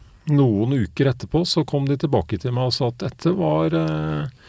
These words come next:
dette var interessant. De ville gjerne følge opp videre, men da var jeg på vei tilbake til Norge og tenkte at, eh,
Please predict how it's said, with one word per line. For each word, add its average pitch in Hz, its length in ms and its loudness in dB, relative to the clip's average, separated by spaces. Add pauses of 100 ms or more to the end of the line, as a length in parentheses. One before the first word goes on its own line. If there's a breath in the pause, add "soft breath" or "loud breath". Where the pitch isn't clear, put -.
(440 loud breath)
dette 135 180 2
var 117 140 4
interessant. 165 680 -2
De 135 140 2
ville 131 160 2
gjerne 127 500 -2
følge 110 300 2
opp 127 100 -8
videre, 120 400 0
men 135 220 -2
da 104 160 2
var 107 180 2
jeg - 80 -4
på 113 140 0
vei 80 100 2
tilbake 82 380 -2
til 101 100 0
Norge 90 320 0
og - 160 -10
tenkte 110 320 -4
at, - 160 -12
eh, 110 320 -4